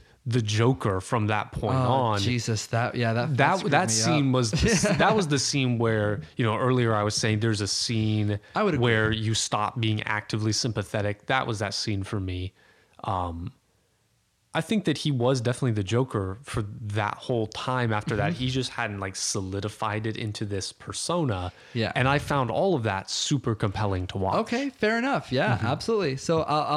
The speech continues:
Speaker 2: I'll go ahead and I'll, I'll definitely agree with that.
Speaker 1: Mm-hmm.
Speaker 2: So this is my favorite question. You know what? I'm not even,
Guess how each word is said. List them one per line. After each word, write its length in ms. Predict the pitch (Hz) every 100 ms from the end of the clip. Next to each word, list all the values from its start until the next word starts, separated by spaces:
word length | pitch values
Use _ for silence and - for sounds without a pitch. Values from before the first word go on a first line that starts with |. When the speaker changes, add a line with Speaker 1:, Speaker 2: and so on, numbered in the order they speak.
| 170
Speaker 2:
I'll 60 |
go 120 | 165 170
ahead 200 | 160 165
and 120 | 147
I'll, 160 | 147 127
I'll 160 | 143
definitely 280 | 147 151 165
agree 160 | 135 135
with 180 | 120
that. 240 | 131 143 139
Speaker 1:
Mm-hmm. 140 | 160 147 -
Speaker 2:
So 600 | - 180 165 165 - - - - - - - - - _ - - - - - - -
this 260 | 180 247
is 100 | 247
my 140 | 185 160
favorite 320 | 143 131 117
question. 480 | 120 107 - - - - - - - - - - - - _ _ _ _ _ _ _ _ _ _ _ - - _ _ _ _ _ _ _
You 60 | 165
know 80 | 160
what? 100 | 160
I'm 80 |
not 100 | 190
even, 240 | 220 208